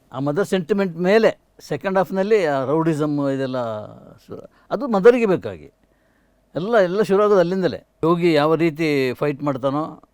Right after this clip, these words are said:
ಯಾವ ರೀತಿ ಲಾಂಗ್ ಎತ್ತಾನೋ, ಇದೆಲ್ಲ ಅಲ್ಲಿಂದಲೇ ಶುರು ಆಗೋದು.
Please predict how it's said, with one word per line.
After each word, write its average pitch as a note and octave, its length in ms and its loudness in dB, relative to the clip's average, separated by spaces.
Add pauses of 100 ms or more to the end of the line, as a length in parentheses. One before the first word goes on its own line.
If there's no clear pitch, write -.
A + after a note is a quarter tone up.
ಯಾವ B2 160 -6
ರೀತಿ D3 260 -6
ಲಾಂಗ್ C#3 280 -4
ಎತ್ತಾನೋ, C3+ 480 -4 (360)
ಇದೆಲ್ಲ F#3 340 0 (960)
ಅಲ್ಲಿಂದಲೇ G3+ 400 -2
ಶುರು D#3 180 2
ಆಗೋದು. F#2+ 240 -4